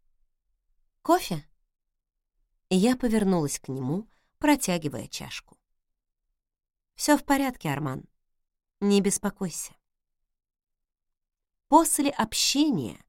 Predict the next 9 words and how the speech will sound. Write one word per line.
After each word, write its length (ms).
со 220
свихнувшейся 800
маньячкой, 720
что 460
мне 300
бывшей 540
невесты? 680
И 120
Ветти 680